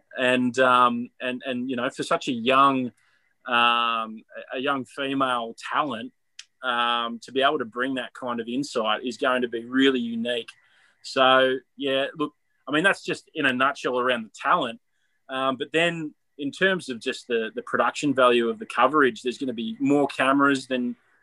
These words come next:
um, has been on Super Rugby for quite a few years. Um, you know, things like Spider Cam, um, that, that's gonna, that's gonna get a run in Super Rugby. And, and we all know what Spider Cam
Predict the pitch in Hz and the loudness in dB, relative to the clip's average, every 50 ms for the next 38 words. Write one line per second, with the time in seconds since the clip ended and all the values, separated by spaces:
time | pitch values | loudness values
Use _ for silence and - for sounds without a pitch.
0 | _ _ - 127 123 123 123 120 120 120 - 131 135 120 113 123 131 127 127 127 | _ _ -6 -2 0 2 2 2 0 -2 -2 -2 -2 -2 0 -2 -2 0 0 0
1 | 123 117 110 - - 143 135 - 123 120 123 127 135 135 139 131 - - 113 - | 0 -2 -2 -4 -4 -4 -4 -2 -2 0 0 0 0 0 -4 -4 -4 -10 -10 -4
2 | - 139 131 127 120 - - 123 120 120 120 127 139 147 156 170 180 - - - | 0 2 2 2 0 -2 -6 -8 -6 -6 -4 -2 -2 -2 -2 -4 -6 -10 -12 -18
3 | _ _ - _ _ _ _ _ - 135 135 123 123 123 123 120 117 113 120 110 | _ _ -20 _ _ _ _ _ -10 -4 0 2 4 4 4 2 0 -2 -6 -6
4 | 98 131 120 120 131 131 - 151 156 135 117 117 113 - - - - 127 123 131 | -6 -4 -2 0 0 -2 -2 -2 -4 -2 -2 -2 -4 -4 -8 -2 2 4 4 4
5 | 139 - - 143 147 151 151 160 160 147 _ _ _ _ _ _ _ _ _ _ | 4 2 0 0 0 2 2 0 -2 -4 _ _ _ _ _ _ _ _ _ _
6 | _ _ _ _ _ - - - 127 120 120 117 117 117 117 117 117 113 113 113 | _ _ _ _ _ -12 -6 -2 0 2 2 2 0 0 0 0 -2 -4 -4 -6
7 | - 104 127 127 127 135 131 127 - - 151 131 127 123 120 117 131 123 - - | -8 0 0 0 2 2 0 0 0 -2 0 2 2 2 0 0 -2 -2 -2 -2
8 | - 131 120 117 127 120 120 113 113 120 123 123 123 120 120 120 - _ _ - | -4 -4 -2 2 2 2 2 2 4 4 4 4 4 2 0 -4 -6 _ _ -8
9 | 127 123 120 120 120 117 113 113 113 - _ _ - - - 143 135 123 - 127 | -6 -4 -2 -2 -2 -2 -4 -6 -8 -10 _ _ -14 -6 0 2 2 2 2 0
10 | 123 123 127 135 131 120 127 127 127 127 123 - 123 127 120 - 135 131 135 147 | 2 4 4 2 2 0 -2 -4 -4 -4 -6 -6 -6 -6 -2 -2 0 2 2 4
11 | 156 160 156 143 131 131 127 123 123 120 120 117 110 - - - 127 120 120 127 | 4 6 6 6 6 6 6 6 4 2 -2 -8 -10 -12 -14 -10 -6 -6 -6 -6
12 | 120 _ - 120 117 120 120 113 | -6 _ -12 -10 -10 -8 -10 -10